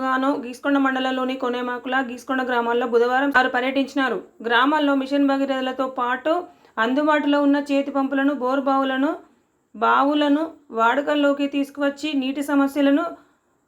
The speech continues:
ఏర్పడకుండా చర్యలు చేపట్టాలని ఆమె అన్నారు. మండల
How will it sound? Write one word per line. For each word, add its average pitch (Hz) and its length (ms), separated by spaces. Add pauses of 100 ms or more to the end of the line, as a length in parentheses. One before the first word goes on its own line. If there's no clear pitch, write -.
(880)
ఏర్పడకుండా 285 720 (340)
చర్యలు 294 360
చేపట్టాలని 294 580 (140)
ఆమె 247 180
అన్నారు. 240 320 (360)
మండల 240 320